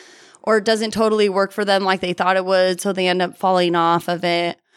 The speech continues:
Um, I want all my clients to, like, feel confident in their plan that, like, yes, I can do this every day. Um, and then still give them, like, I still wanna challenge them.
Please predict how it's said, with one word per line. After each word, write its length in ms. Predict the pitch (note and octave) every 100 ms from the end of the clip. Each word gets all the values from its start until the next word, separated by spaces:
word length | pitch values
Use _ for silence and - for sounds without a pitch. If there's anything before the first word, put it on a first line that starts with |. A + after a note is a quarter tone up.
| - - _ -
Um, 420 | F#3+ F3+ E3+ E3+
I 100 | -
want 200 | B3+ C4+
all 60 | B3
my 160 | C4 C4
clients 520 | G#3 G#3 G#3+ A3 -
to, 140 | - F#3+
like, 280 | F3 E3+
feel 200 | - G#3+
confident 640 | G3+ - F3+ F3+ G3 A3 -
in 100 | A3
their 160 | A3 G#3+
plan 640 | - A3 A3 A3+ A#3+ A3+
that, 120 | F#3
like, 300 | F#3 E3+ F3
yes, 260 | F#3 F3+ F3+
I 120 | F3
can 180 | - E3
do 140 | F3
this 240 | F#3 G#3+ G#3+
every 240 | F3+ E3+
day. 440 | F3 F3+ F#3+ G3+ G3 _ - - _ -
Um, 600 | F#3+ F3+ E3+ D#3+ D#3+ D#3 -
and 180 | F#3 F#3+
then 140 | F#3
still 200 | F3+ G3+
give 180 | G3 F#3+
them, 340 | F#3+ F#3 F3 -
like, 220 | F3 E3+
I 80 | F3
still 220 | - G3
wanna 200 | G3 F#3+
challenge 480 | - F3 E3+ F#3 F#3
them. 360 | F#3+ F#3+ G#3